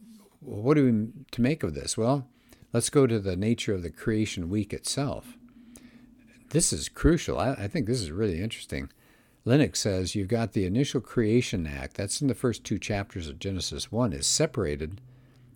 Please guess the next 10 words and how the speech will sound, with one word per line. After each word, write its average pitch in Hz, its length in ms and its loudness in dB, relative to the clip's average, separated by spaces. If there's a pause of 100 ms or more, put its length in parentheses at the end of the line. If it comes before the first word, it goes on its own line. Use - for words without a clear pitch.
from 107 220 -2
the 87 100 0
six - 300 0
days 101 320 0
of 76 140 -10
creation 98 520 -2
that - 140 -12
follow 123 360 0
it. - 140 -10 (960)
So, 117 380 4